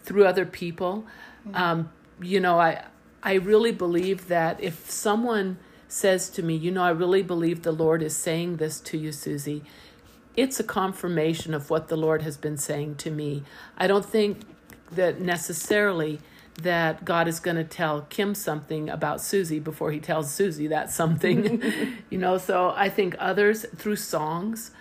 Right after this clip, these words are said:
Speaker 2: Mm.
Speaker 1: when I am singing or I'm listening to songs, um, I can really feel the Lord's presence at that time.
Speaker 2: Mm.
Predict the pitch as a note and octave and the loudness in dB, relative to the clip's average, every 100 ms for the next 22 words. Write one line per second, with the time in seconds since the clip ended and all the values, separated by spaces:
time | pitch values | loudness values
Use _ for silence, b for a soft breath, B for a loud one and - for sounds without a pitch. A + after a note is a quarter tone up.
0 | B F#3+ F#3+ F#3+ E3+ F#3+ F3 F3 G3+ G3 | B -12 -10 -6 2 4 4 4 2 -2
1 | - F3+ F#3+ G3 G3+ F3+ D#3 D3+ D#3 F3+ | -2 -2 0 0 0 0 0 0 -2 -2
2 | - G3+ G3 F#3+ - F#3+ F#3 G3 G3+ G#3 | -2 -2 -2 -6 -6 -6 -6 -6 -8 -10
3 | - B B B - - E3 D#3 D#3 D#3+ | -16 B B B -12 -4 -2 -2 -4 -8
4 | - - - - F#3 - F#3+ F3+ F#3+ G3+ | -14 -20 -20 -8 -6 -2 0 2 2 2
5 | G3 - - - - G3 F#3 F#3 F#3 F3 | -2 -14 -20 -20 -4 -2 0 -2 -2 -4
6 | E3 - F3 E3+ G3 G3 F#3+ G3 G3 G3 | -6 -10 -8 -6 -6 -6 -8 -8 -8 -8
7 | - F#3+ F#3+ G3+ A3 A3 G3+ G3 F#3+ | -10 -8 -8 -8 -10 -10 -10 -10 -12